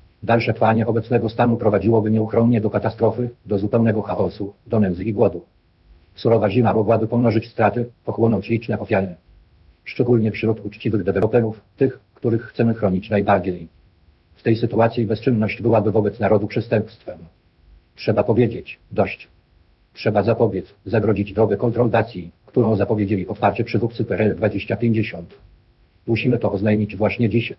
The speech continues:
kiedy znana jest bliska data głosowania nad uwolnieniem R C N w centrum Warszawy, zwołanych w związku z rocznicą wycofania dopłat.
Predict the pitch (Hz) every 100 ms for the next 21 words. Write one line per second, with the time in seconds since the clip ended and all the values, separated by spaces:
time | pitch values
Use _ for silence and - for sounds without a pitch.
0 | - 117 110 120 117 120 113 107 131 -
1 | 110 113 101 113 113 110 113 98 98 107
2 | 107 101 107 110 92 - 113 95 95 -
3 | 110 127 110 107 110 110 113 117 113 -
4 | 101 92 110 113 90 92 113 110 - 98
5 | 113 - 127 107 101 104 101 98 92 104
6 | 101 92 -